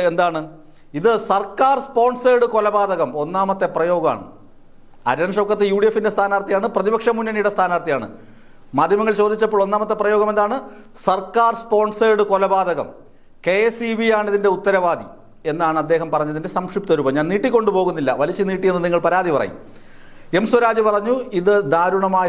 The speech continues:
സംഭവമാണ്, നമ്മൾ ദുഃഖാർത്തരായ കുടുംബത്തിനോടൊപ്പം നിൽക്കണം, ഇത് ഇങ്ങനെ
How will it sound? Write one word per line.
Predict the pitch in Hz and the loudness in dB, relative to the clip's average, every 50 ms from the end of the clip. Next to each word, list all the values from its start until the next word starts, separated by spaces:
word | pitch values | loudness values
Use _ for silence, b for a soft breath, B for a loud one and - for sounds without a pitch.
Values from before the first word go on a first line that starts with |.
| 175 185 | -2 -4
സംഭവമാണ്, | 170 175 180 170 160 165 165 160 160 160 151 | -2 0 0 0 2 2 0 0 0 -2 -2
നമ്മൾ | 156 156 160 156 151 156 | -2 -2 -2 -2 -2 -4
ദുഃഖാർത്തരായ | 151 156 180 175 165 160 170 165 160 156 156 156 | -4 -2 -2 -2 0 0 0 0 2 0 0 -2
കുടുംബത്തിനോടൊപ്പം | 151 151 160 156 175 165 165 156 156 151 147 156 147 147 | -2 -4 -2 0 -2 -2 -2 -2 -2 -2 -2 -2 -2 -4
നിൽക്കണം, | 143 147 147 147 156 156 - B B B B B B 139 143 147 | -4 -2 -2 -2 -2 -2 -4 B B B B B B -2 -2 2
ഇത് | 156 175 175 170 165 - - - - 139 | 2 2 2 2 -2 -4 -8 -8 -6 -4
ഇങ്ങനെ | 147 160 175 175 175 180 | -2 0 0 2 2 2